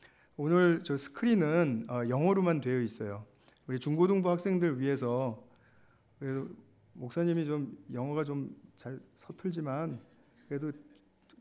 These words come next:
많이 노력해서 했으니까 좀 봐주세요. 이, 어, 정말 너무나 의젓해진 것 같아요. 또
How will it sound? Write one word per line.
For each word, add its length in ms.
많이 220
노력해서 480
했으니까 500
좀 140
봐주세요. 680
이, 200
어, 140
정말 240
너무나 260
의젓해진 540
것 80
같아요. 560
또 120